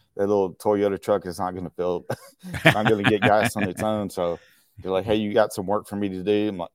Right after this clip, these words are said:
Speaker 1: you know, so there's, they're learning that work ethic as well that they may have not gotten earlier 'cause we're out snowboarding, having a good time.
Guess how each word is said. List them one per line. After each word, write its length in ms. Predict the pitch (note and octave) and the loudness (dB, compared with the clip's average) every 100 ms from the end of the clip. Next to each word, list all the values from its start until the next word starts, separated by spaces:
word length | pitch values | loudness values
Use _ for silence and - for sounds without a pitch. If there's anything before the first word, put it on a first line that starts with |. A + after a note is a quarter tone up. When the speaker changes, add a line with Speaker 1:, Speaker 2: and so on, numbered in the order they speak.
| F2+ | -12
Speaker 1:
you 140 | F#2+ | -8
know, 220 | F#2 F#2 | -4 -4
so 340 | F2 G2 F2 E2+ _ _ _ - | -6 -4 -4 -4 _ _ _ -2
there's, 240 | G#2 - - _ - | 0 0 -12 _ 0
they're 160 | G2+ | 2
learning 300 | G#2 A2+ A2+ | 4 2 2
that 160 | A2 G2 | -2 0
work 280 | G#2 A2+ A2+ | 2 2 2
ethic 440 | G2+ G2 G2 F2+ | 0 0 -4 -4
as 120 | F2 | -4
well 300 | F#2+ A2+ A2 F#2+ | 4 6 6 4
that 240 | F2+ - - | 0 -2 -6
they 100 | F#2 | -6
may 300 | F#2 G2+ G#2+ | -4 -4 -6
have 260 | F#2 E2+ F2 | -4 -6 -4
not 460 | F#2+ G#2+ G2+ F2+ _ _ | -2 0 0 -2 _ _
gotten 360 | - F#2+ - F#2+ | 2 4 4 -2
earlier 420 | E2 G#2+ A2+ F2+ F2 | 2 2 4 0 -2
'cause 160 | E2 | -4
we're 120 | F2+ | 0
out 120 | F2+ - | 0 -2
snowboarding, 580 | - F#2+ F2+ F2 F2+ | -6 -4 0 -2 -2
having 220 | F2 F2 E2+ | -6 -6 -6
a 20 | |
good 160 | E2 | -10
time. 400 | - F#2+ F#2+ F2+ | -8 -6 -6 -6